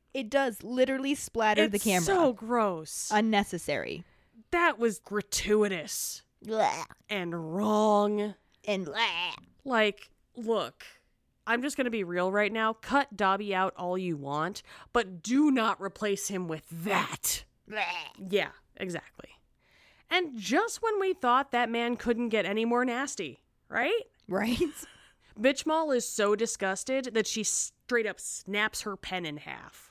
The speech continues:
Speaker 1: Or maybe she snapped it because she wasn't supposed to have a pen because it's the fucking magical world and she's supposed to be using a quill.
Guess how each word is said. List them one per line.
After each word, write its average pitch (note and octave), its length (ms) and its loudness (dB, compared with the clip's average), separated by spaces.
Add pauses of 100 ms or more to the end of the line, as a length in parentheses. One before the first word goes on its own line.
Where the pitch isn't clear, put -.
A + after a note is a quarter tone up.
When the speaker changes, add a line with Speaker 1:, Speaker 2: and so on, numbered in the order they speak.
(100)
Speaker 1:
Or G#3+ 120 2
maybe G3+ 380 0
she A3+ 220 -4
snapped F3+ 460 -2
it G#3 180 -2
because F#3 540 -4 (360)
she - 160 -4
wasn't E3+ 240 0
supposed F3 260 -4
to F3 60 -4
have E3+ 140 -4
a D#3+ 60 -6
pen E3+ 340 -4
because E3+ 260 -6
it's D#3 120 -8
the E3 80 -6
fucking D#3+ 320 -6
magical D#3 420 -2
world D3+ 240 -2
and G3 100 -6
she's E3 140 -6
supposed D#3 260 -6
to F3+ 60 -16
be F3+ 60 -6
using D#3+ 280 -4
a D3+ 40 -8
quill. F3+ 340 -2